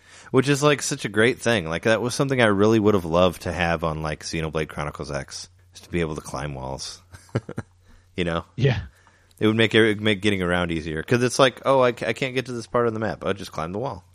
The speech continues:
Speaker 1: Even though it gets a little, it can get a little crazy later when you're trying to find certain things.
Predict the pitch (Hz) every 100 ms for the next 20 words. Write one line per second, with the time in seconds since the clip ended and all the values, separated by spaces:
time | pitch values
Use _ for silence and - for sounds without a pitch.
0 | - 117 120 120 110 113 123 113 110 101
1 | 85 - _ _ _ _ - 117 127 117
2 | 107 90 - 95 82 85 80 80 78 73
3 | - 90 85 80 87 78 - 80 78 87
4 | 67 - 80 80 -